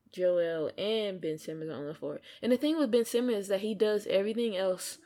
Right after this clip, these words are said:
so well. Like, you need him out there on the floor. You wanna have him on the floor. But when he's out there,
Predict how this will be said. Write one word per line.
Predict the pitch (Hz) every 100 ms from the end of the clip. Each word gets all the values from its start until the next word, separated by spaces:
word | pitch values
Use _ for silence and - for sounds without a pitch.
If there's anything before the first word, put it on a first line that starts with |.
| - - _
so | - - 208 214
well. | 208 180 196 208 240 240
Like, | 180 185 208
you | 196 175
need | 190 202 208 214 202
him | 202 190 180 147
out | 185 185
there | 185 180
on | 175
the |
floor. | - 202 180
You | 180
wanna | 180 202 202
have | - 160 185 185
him | 175
on | 165 175
the | 165
floor. | - 196 185 160 - - - - _ _
But | 202 180
when | 196
he's | 190 185 180
out | - 311 320
there, | 190 190 202